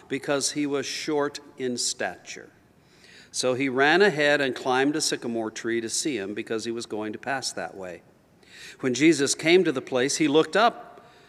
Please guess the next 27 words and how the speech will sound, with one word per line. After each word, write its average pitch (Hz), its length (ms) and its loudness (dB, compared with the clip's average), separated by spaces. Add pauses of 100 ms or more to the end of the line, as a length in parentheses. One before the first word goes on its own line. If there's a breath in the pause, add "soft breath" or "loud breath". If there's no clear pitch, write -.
(280 loud breath)
and 139 100 0
said 185 220 6
to 165 80 6
him, 160 120 6
"Zacchaeus, 196 640 6
hurry 240 300 6
and 285 100 2
come 220 240 4
down, 214 320 6
for 143 160 2
I 160 80 4
must 196 160 2
stay 196 240 2
at 175 80 0
your 180 140 4
house 220 340 4
today." 151 460 2 (800 soft breath)
So 107 260 -8
he 143 140 -2
hurried 113 360 -2
down 185 320 2
and 101 100 -6
was 98 120 -6
happy 113 300 -6
to 135 80 -4
welcome 165 380 -4
him. 85 180 -8